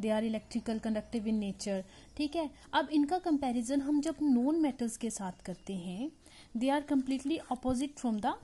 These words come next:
metals, क्योंकि इनका melting point, boiling point कम होता है, they are not electrically conductive in nature, इनकी density low होती है। ठीक है, और, अम, अ, डक्ट-, ductile नहीं होती है, malleable नहीं होती है। Moreover, there is one more difference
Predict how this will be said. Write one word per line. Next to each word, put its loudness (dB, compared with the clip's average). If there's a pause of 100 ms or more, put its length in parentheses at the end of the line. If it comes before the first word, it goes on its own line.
(260)
metals, -2 (680)
क्योंकि 4 (220)
इनका 4
melting 4
point, 4
boiling 2
point 0
कम 4
होता -2
है, -4 (240)
they 6
are 6
not 2
electrically -2
conductive -2
in 4
nature, -2 (400)
इनकी 4
density 0
low 2
होती -4
है। -4 (100)
ठीक -4
है, -6 (180)
और, 2
अम, 2
अ, -4
डक्ट-, -2
ductile 2
नहीं 4
होती -2
है, 2
malleable 4
नहीं 4
होती -6
है। -4 (340)
Moreover, 4
there 0
is -8
one 4
more 4
difference -2